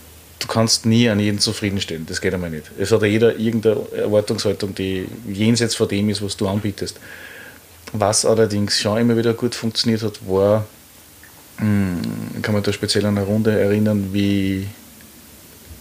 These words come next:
das war das, äh, Aborea, wo ich binnen fünf Minuten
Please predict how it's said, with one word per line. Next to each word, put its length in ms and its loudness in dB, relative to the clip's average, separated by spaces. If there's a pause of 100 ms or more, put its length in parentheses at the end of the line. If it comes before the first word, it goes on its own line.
(200)
das 260 -8
war 220 2 (120)
das, 320 -4
äh, 1300 -10
Aborea, 720 2 (800)
wo 320 0
ich 260 0
binnen 380 2
fünf 260 -2
Minuten 720 0